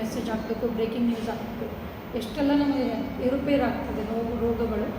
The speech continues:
ಅದು ಯಾವ ರೀತಿ ಮಾಡಬೇಕು ಅದು ಅವ್ರು ಹೇಳ್ತಾರೆ. ಮತ್ತು ಸರಳಾ ಬೆಹನ್ಜಿ ಅಂತ ಇದ್ದಾರೆ ಹೈದರಾಬಾದ್ದವರು, ಅವರು actually ಬಿ ಎಚ್ ಇ ಎಲ್ನಾಗ ಪಿ ಆರ್ ಒ ಇದ್ದರು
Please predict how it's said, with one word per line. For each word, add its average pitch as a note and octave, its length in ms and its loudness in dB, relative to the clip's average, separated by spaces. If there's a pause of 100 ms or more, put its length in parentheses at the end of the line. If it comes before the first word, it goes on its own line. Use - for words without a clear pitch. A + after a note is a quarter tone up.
(420)
ಅದು B3 180 2
ಯಾವ B3 180 4
ರೀತಿ D4 180 0 (100)
ಮಾಡಬೇಕು B3 420 2 (960)
ಅದು - 160 -2 (200)
ಅವ್ರು C4 200 2
ಹೇಳ್ತಾರೆ. A#3 340 2 (100)
ಮತ್ತು - 180 0 (500)
ಸರಳಾ C4+ 280 4 (120)
ಬೆಹನ್ಜಿ B3 400 2
ಅಂತ A#3+ 180 0
ಇದ್ದಾರೆ - 300 -4 (200)
ಹೈದರಾಬಾದ್ದವರು, A#3 680 0 (560)
ಅವರು C4+ 240 4
actually C#4+ 340 0
ಬಿ B3+ 160 2
ಎಚ್ C#4+ 160 0
ಇ - 80 2
ಎಲ್ನಾಗ C#4+ 260 4 (560)
ಪಿ C#4 160 2
ಆರ್ C4 140 6
ಒ B3+ 40 8 (100)
ಇದ್ದರು A3 220 -2